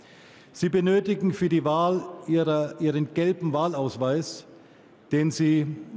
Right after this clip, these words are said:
falls es nicht schon geschehen ist, Ihrem Stimmkartenfach entnehmen können.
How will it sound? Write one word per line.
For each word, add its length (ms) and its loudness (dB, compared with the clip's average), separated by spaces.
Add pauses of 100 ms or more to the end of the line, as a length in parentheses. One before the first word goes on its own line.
falls 360 -2
es 120 0
nicht 180 -2
schon 200 0
geschehen 400 0
ist, 400 -4 (840)
Ihrem 380 0
Stimmkartenfach 1700 -4
entnehmen 480 0
können. 360 0